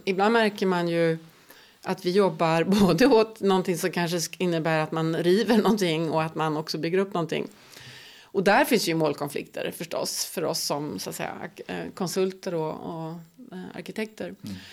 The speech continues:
Speaker 1: Och när vi upptäckte då att en byggnad som var väl, som är väldigt välkänd för, eh, arkitekter, för det är Ferdinand Boberg som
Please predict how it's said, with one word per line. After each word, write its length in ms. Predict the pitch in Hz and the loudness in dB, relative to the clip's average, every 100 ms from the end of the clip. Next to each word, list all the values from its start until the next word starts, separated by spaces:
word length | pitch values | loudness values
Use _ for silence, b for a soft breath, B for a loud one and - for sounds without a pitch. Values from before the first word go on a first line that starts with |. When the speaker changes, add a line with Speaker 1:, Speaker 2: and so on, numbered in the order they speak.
| - | -16
Speaker 1:
Och 220 | - 220 | 0 4
när 140 | 226 | 4
vi 160 | 226 262 | 4 4
upptäckte 640 | 285 285 - 302 302 240 | 2 2 0 0 2 0
då 280 | 185 170 170 | 4 6 6
att 340 | 160 170 170 | 4 2 -2
en 160 | 170 185 | 0 4
byggnad 500 | 208 175 196 247 214 | 4 4 4 4 4
som 220 | - 185 | 0 -2
var 120 | 180 | 0
väl, 300 | 170 196 156 | 4 4 2
som 180 | - 165 | -4 -2
är 40 | 170 | 2
väldigt 260 | 185 160 | 2 2
välkänd 640 | 170 170 156 - 185 151 147 | 2 2 0 0 0 0 -2
för, 420 | 151 151 147 143 | -2 0 0 0
eh, 240 | 127 127 | 0 -2
arkitekter, 540 | 156 156 190 - - - | -2 -2 -2 -2 -4 -6
för 140 | 180 | -6
det 160 | 147 147 | -4 -4
är 60 | |
Ferdinand 580 | 160 185 175 170 165 156 | -2 0 0 0 -2 2
Boberg 540 | 190 180 160 196 190 | 2 2 2 4 4
som 500 | 196 175 165 156 147 | 2 0 0 0 -4